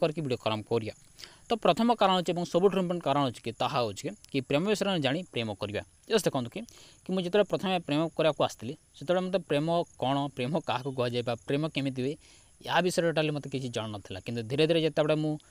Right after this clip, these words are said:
ବ୍ରେକଅପ୍ ହେଲା ପରେ ପ୍ରେମ ବିଷୟରେ ଜାଣିବାକୁ ଚେଷ୍ଟା କଲି, ତ ମୁଁ ବହୁତ କିଛି ଜାଣି ଯାଇଥିଲି। ତାପରେ ମୁଁ ଏବେ ମୋର ଜୀବନକୁ ଭଲ ଭାବରେ ଏନ୍ଜୟ କରୁଛି। ତେଣୁ କରିକି ମୁଁ କହିବି କି, କି ପ୍ରଥମେ ଆପଣ ପ୍ରେମ କ'ଣ, ପ୍ରେମ କାହାକୁ କୁହାଯାଏ, ପ୍ରେମ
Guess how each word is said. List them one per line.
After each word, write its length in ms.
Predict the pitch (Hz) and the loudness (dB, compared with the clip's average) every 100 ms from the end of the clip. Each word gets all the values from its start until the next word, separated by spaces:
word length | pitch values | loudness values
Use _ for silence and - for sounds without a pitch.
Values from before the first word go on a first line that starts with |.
| _ _ _ - | _ _ _ -6
ବ୍ରେକଅପ୍ 300 | 151 156 143 | -2 0 2
ହେଲା 120 | 151 | 2
ପରେ 120 | 143 147 | 2 -2
ପ୍ରେମ 120 | 135 147 | -2 -2
ବିଷୟରେ 160 | 151 | 0
ଜାଣିବାକୁ 200 | 143 139 139 | -2 -2 -4
ଚେଷ୍ଟା 200 | 127 - 131 | -6 -4 -4
କଲି, 120 | 113 | -2
ତ 80 | 113 | -2
ମୁଁ 120 | 143 151 | -2 0
ବହୁତ 140 | 147 190 | 2 2
କିଛି 180 | 170 147 147 | 2 -2 -2
ଜାଣି 220 | 117 117 | -4 -4
ଯାଇଥିଲି। 380 | 113 98 - 113 - _ _ _ | -6 -6 -8 -10 -14 _ _ _
ତାପରେ 260 | - 143 165 | 0 2 2
ମୁଁ 160 | 180 190 - - - _ - | 0 -4 -6 -20 -20 _ -8
ଏବେ 120 | 147 | 0
ମୋର 160 | 170 170 | 2 2
ଜୀବନକୁ 320 | 156 160 156 | 0 0 0
ଭଲ 160 | 139 147 | 2 4
ଭାବରେ 180 | 143 143 | 4 4
ଏନ୍ଜୟ 200 | 131 123 | 2 -2
କରୁଛି। 260 | 110 113 - | -2 -6 -4
ତେଣୁ 140 | 151 190 | 0 2
କରିକି 200 | 196 208 | 2 2
ମୁଁ 140 | 190 208 | 2 2
କହିବି 360 | 139 123 113 113 | 0 -2 -6 -2
କି, 100 | 180 247 | -2 -2
କି 80 | - 135 | -4 -2
ପ୍ରଥମେ 280 | 143 - 196 | -2 0 0
ଆପଣ 160 | 143 208 - - - - | 0 -4 -6 -20 -20 -6
ପ୍ରେମ 180 | - 156 190 | 0 4 4
କ'ଣ, 160 | 165 156 165 165 | 4 0 0 -2
ପ୍ରେମ 160 | 147 156 | 0 0
କାହାକୁ 300 | 156 - 160 147 | 0 -2 -2 -2
କୁହାଯାଏ, 440 | 120 131 127 131 131 - - - - - - _ _ - | -2 0 0 0 0 -6 -20 -20 -20 -20 -20 _ _ 0
ପ୍ରେମ 160 | 147 | 2